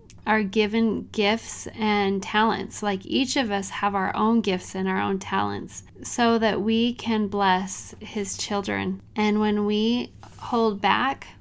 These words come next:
from doing these things we're supposed to be, we're supposed to do here on earth, we are act-, actually holding back blessings to other people. So what is it that is holding us back?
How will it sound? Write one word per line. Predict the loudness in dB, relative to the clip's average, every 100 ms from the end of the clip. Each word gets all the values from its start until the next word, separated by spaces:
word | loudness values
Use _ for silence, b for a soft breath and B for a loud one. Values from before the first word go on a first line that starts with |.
| -20
from | -4 0 0 0
doing | 2 2 4
these | 4 0
things | -2 -2 -2
we're | -4
supposed | -6 -8 -6 -6
to | -4
be, | -2 -2 -4 -8 -10
we're | -2 -2
supposed | -2 -4 -4 -4
to |
do | 0 0
here | 0 0
on | 2 0 0
earth, | 0 0 -4 -14 B B B B B B B -12
we | 0 2 2
are | 4 6
act-, | 6 4 2 -6 -12 2
actually | 6 6 4 0 0
holding | 2 2 4 2
back | 2 2 0 -6 -6
blessings | 0 0 -2 -2 0 2 0 -2
to | -6 -4
other | -4 -4
people. | -6 -8 -4 -6 -6 B B B B B B -8
So | 4 8 8 4 -2 -6
what | 0 6 6 8
is | 6 6 4
it | 4 4 0 -6 -10 -8
that | -4 2 4
is | 4 0 -2
holding | -4 0 2 2 2 2
us | 0 -2
back? | -4 2 2 0 -8